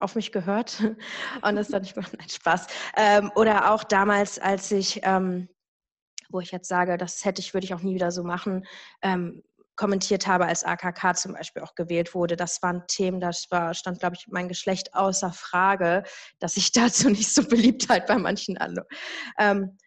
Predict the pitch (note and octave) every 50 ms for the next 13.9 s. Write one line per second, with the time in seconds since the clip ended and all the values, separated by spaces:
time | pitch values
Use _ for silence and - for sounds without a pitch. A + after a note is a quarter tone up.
0 | _ - G#3+ G#3 - A3 G3+ G#3+ G#3+ G#3 G3+ G3+ G3 G#3 G#3+ F#3+ G3 F#3 F#3 F#3
1 | F#3 - G#3+ G3 - F#3+ F#3 F#3 F3 F#3 F3+ F#3+ F#3+ G3 F#3+ G3+ F#3 F#3 - F#3
2 | F#3 - G3 F3+ F#3+ G#3 G#3 G#3+ G#3 G#3 - _ _ - - - - G3+ - -
3 | G3 F#3 F#3 G3 - G3 - - - E3+ F#3 F#3+ F#3+ F#3 - - F#3+ - - -
4 | - F#3 F3+ F3+ F3+ F#3 F3+ F#3 G3+ F#3+ - - F3+ F3 - _ _ - F#3 F#3
5 | G3+ F#3+ - F#3+ F3+ F3+ F3 F#3 A3 A3 - - - G3 F#3 - - F#3 F#3 F#3
6 | - F#3 F#3 - - - G3+ G#3 A3+ A3+ G#3 F#3+ F3+ F3 E3+ F3 F3 - - _
7 | _ _ _ _ _ _ _ - G3 F#3 - G3 F#3+ F#3+ F#3 F3+ F#3 F#3 G#3 -
8 | - _ _ _ _ _ _ _ _ _ _ _ _ _ _ _ _ _ _ _
9 | - - _ _ _ _ - - - - - G#3 F#3 F3+ - - - - - G3
10 | F#3 G3 A3+ G3 G#3 F#3 G3 G#3+ G#3+ G#3 - - G#3+ G3+ G3 F#3+ F#3+ - - G#3
11 | G3+ F#3+ - - G3 F3+ F#3 F#3 G3+ G3 - G3 F#3 - - F#3+ F#3 F#3 F3+ F3
12 | F#3 F#3+ G#3 G3+ G3+ F#3 F3+ F3+ E3+ F3+ - - - F#3+ F#3+ F#3 F#3 - - F#3
13 | F3+ - F#3 F3+ E3+ F#3+ F#3+ F#3+ - - - - - - - - -